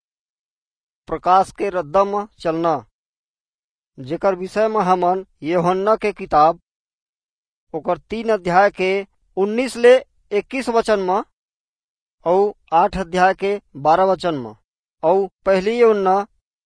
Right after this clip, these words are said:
ओकर एक अध्याय के पाँच ले सात वचन म, हमन पाथन, प्रभु यीशु मसीह म विश्वास लाए के आघु हर मनुख ह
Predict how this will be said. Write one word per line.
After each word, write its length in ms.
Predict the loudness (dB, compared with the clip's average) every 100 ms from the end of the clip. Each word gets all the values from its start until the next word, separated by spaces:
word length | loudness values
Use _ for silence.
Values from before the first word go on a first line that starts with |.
| _ _ _ _ _ -10
ओकर 320 | -4 -2 -2 -2
एक 220 | -2 0 0
अध्याय 380 | -2 2 2
के 260 | 2 0 0 -2 0
पाँच 260 | 2 2 -2
ले 220 | -4 -6 -10 _ _ _ _ _ _ _ _ 0
सात 240 | 2 4 2
वचन 320 | -2 -2 -6
म, 200 | -8 -14 _ _ _ _ _ _ _ _ _ -2
हमन 340 | 0 2 0 0
पाथन, 540 | 0 0 2 0 0 _ _ _ _ _ _ _ _ _
प्रभु 340 | -6 -2 2 0 0
यीशु 260 | -8 -6 -6
मसीह 320 | -4 -6 -4
म 300 | 2 2 2 -4 _ _ _ -12
विश्वास 680 | -8 -8 -2 2 4 2 -4
लाए 240 | 0 2 2
के 100 | 0
आघु 380 | -2 -2 -8 -10 _ _ _ _ _ _ _ _ _ -2
हर 120 | 0
मनुख 380 | 0 -4 -4
ह 80 | 0